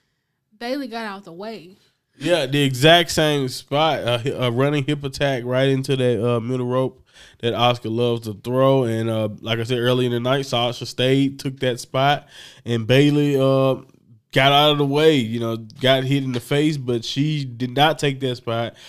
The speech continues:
Speaker 2: Asuka was able to roll through the, uh, Sasha's attempt at putting her in the bank statement and lock in the Asuka lock and, uh, you know, new champion, new champion. And that, and that was,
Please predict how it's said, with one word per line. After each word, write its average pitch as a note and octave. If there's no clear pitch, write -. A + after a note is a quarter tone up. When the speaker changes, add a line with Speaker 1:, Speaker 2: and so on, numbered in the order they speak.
Speaker 2:
Asuka C3+
was C3
able A#2+
to G#2+
roll C#3+
through C#3
the, A#2+
uh, B2
Sasha's B2
attempt A#2+
at A#2+
putting B2+
her B2+
in B2
the B2+
bank G#2+
statement A2+
and G2+
lock A2
in A#2+
the A#2
Asuka A#2+
lock C#3+
and, A2
uh, A2+
you A2+
know, A#2
new A#2+
champion, C#3
new B2+
champion. C3+
And A#2+
that, A#2
and A#2+
that C#3+
was, C3